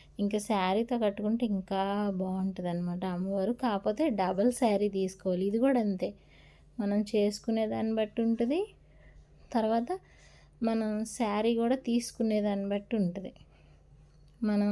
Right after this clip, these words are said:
కట్టుకోలేని చీరలు, నేను ఇంట్లో ఉన్నదంతా అప్పటికప్పుడు కదా అలా చూపించేశాను. ఎదురుగా ఉన్న అప్పటికప్పుడు అనుకున్నా, మా చెల్లి వాళ్ళు, మా ఆడపడుచు, ఇంకా నలుగురు ఐదుగురు అయితే నన్ను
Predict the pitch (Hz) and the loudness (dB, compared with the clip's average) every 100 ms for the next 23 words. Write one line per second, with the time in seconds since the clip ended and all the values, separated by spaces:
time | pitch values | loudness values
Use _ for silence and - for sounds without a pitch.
0 | 208 208 226 190 196 202 202 196 196 - | 2 2 0 0 -2 0 0 0 -2 2
1 | 190 190 196 196 196 202 - - - - | 4 4 2 0 -2 -8 -18 -20 -20 -20
2 | - - 226 214 208 202 196 196 233 226 | -20 -8 -2 2 4 2 2 0 0 2
3 | 208 214 196 190 202 240 208 190 196 180 | 4 2 2 0 -2 -4 -2 -2 0 -2
4 | 190 196 180 208 208 190 202 - 202 214 | -2 -2 0 -2 -2 -2 -2 0 -2 -2
5 | 208 202 196 190 190 226 208 185 196 208 | -4 -4 -2 -2 0 2 2 0 0 0
6 | 190 196 196 - 208 214 208 233 208 202 | 0 0 -2 -2 0 0 0 0 2 0
7 | 208 196 196 240 226 202 202 190 196 196 | 0 0 2 2 2 -2 -4 -2 0 0
8 | 196 185 185 190 190 190 190 196 202 196 | 0 0 -2 -2 -2 -2 -2 -2 0 -2
9 | 185 196 190 196 - - - - - - | -2 -2 -2 -4 -12 -20 -20 -20 -20 -10
10 | 208 202 208 196 202 202 202 196 196 190 | -2 0 2 2 2 2 4 4 4 4
11 | 190 196 254 233 202 | 4 4 4 4 4